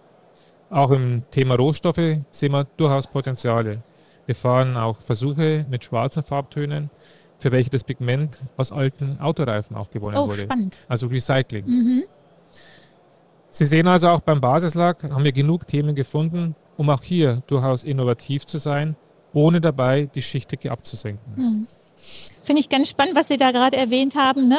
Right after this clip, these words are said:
Speaker 2: Also Pigmente aus alten Au-, Autoreifen, das, ähm, glaub ich, ist im, äh,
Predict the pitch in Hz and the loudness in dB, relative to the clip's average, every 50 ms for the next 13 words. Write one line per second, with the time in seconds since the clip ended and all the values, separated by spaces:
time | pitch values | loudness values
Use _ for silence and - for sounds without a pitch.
0 | 330 330 285 254 - 254 - - 269 - - 254 254 269 - 294 269 269 247 - | 4 2 0 0 -2 -4 -6 -6 -8 -4 0 2 2 2 2 2 2 2 2 2
1 | - 254 269 269 - 262 247 - 254 254 - - 247 277 - - 285 262 254 247 | 2 0 0 2 0 -2 0 0 0 0 2 2 2 2 4 2 2 2 4 2
2 | 269 294 - - 277 277 254 247 247 - - - - 247 262 254 247 240 233 220 | 2 0 0 0 0 2 2 0 0 -4 -6 -4 -2 0 2 4 4 4 4 2
3 | - _ - - 240 233 240 254 247 262 - - - - 262 - - - - 262 | -2 _ -10 -4 0 2 2 2 2 -2 -4 -6 -6 -4 -4 -4 -6 -4 -2 2
4 | 269 240 240 240 233 220 - _ - - - - - - _ _ _ - 254 240 | 4 6 6 6 4 4 0 _ -20 -20 -20 -20 -20 -20 _ _ _ -2 2 2
5 | 240 240 240 233 240 247 233 - | 4 4 4 4 2 0 -2 -6